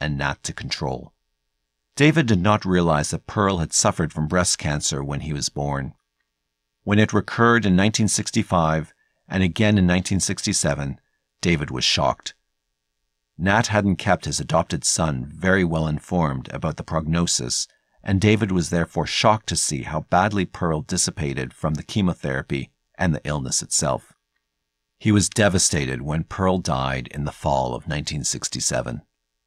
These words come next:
When David was in his early teens, his parents tried to flee their changing neighborhood to the middle-class safety of the enormous, sprawling, high-rise development of Co-op City. By the time their apartment was ready,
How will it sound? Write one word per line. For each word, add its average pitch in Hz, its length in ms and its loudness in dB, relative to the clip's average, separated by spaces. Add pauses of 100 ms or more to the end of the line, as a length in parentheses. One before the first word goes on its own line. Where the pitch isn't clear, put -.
(300)
When 117 180 6
David 147 380 4
was 104 180 2
in 95 80 4
his 82 220 2
early 98 260 2
teens, 71 580 -2 (200)
his 107 160 0
parents 131 320 2
tried 98 260 0
to - 60 -4
flee 104 340 2
their 76 140 -2
changing 98 500 0
neighborhood 78 560 -2
to - 100 -6
the 80 120 -2
middle-class 92 560 0
safety 73 560 -4
of 85 140 -8
the 87 100 0
enormous, 95 480 0
sprawling, 85 680 0
high-rise 90 500 0
development 73 720 -4 (100)
of - 180 -8
Co-op 71 400 -4
City. 64 400 -2 (760)
By 95 100 4
the 107 100 4
time 123 300 2
their 110 120 2
apartment 101 460 -2
was 76 160 -2
ready, 71 380 -4